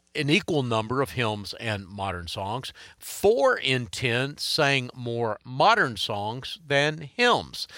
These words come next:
Uh, the survey also found that worship leaders mostly pick their own music,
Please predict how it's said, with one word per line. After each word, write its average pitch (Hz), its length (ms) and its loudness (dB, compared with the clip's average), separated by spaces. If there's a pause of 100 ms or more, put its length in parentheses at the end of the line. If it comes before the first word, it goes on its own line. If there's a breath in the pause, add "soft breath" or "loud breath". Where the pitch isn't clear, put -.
(280 loud breath)
Uh, 131 120 4
the 131 120 0
survey 170 400 4
also 196 320 6
found 139 500 0
that 131 220 -2
worship 185 560 0
leaders 131 560 0
mostly 170 600 0
pick - 240 -4
their 165 260 0
own 143 260 0
music, 170 380 0